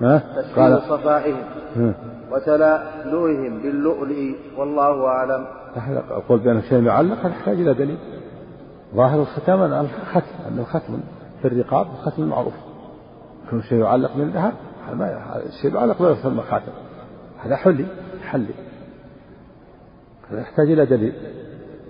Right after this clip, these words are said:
Speaker 1: ظاهر الحديث خاتم المعروف، ختم يكون في رقابهم. مو بشيء يعلق إلا ب-، إلا بدليل. نعم. شيء يعلق ولا يسمى خاتم. نعم. نعم.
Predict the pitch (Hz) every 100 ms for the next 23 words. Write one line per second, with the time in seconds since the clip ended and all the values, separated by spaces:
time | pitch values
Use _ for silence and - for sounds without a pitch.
0 | - 127 131 107 - 156 165 - 180 175
1 | 143 135 120 - - 170 - - - -
2 | - - - - 127 123 110 - 90 113
3 | 156 - - - - - - - - -
4 | - - - - - 139 - 139 101 104
5 | 98 101 101 101 127 - - - 117 147
6 | 143 120 139 - - - - - - -
7 | - - 110 - - - - - 101 113
8 | 160 123 196 - 117 101 - 92 - -
9 | - - - - - - - - - -
10 | - - - - - - - - - -
11 | - - - - - - - - - -
12 | - - - - 139 123